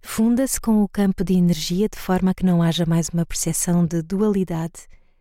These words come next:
entre o observador e o observado, entre si e o seu corpo. A distinção entre o que há dentro e fora também se dissolve,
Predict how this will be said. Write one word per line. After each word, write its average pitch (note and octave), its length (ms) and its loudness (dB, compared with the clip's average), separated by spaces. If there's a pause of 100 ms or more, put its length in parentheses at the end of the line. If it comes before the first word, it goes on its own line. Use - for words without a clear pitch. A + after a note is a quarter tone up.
(280)
entre E3+ 260 0
o D#3 60 0
observador D3+ 800 -2
e E3+ 140 -2
o E3 100 0
observado, - 760 -6 (720)
entre D#3 240 -6
si - 380 -6 (500)
e D#3 100 -10
o D3+ 60 -6
seu - 200 -8
corpo. - 480 -14 (2750)
A E3+ 80 -6
distinção F3+ 720 0
entre F#3 240 2
o E3 60 -4
que - 160 -4
há D#3+ 60 0
dentro F3 420 0
e E3+ 40 -6
fora F#3+ 420 -2
também F3 420 2
se - 120 -4
dissolve, F3+ 600 -4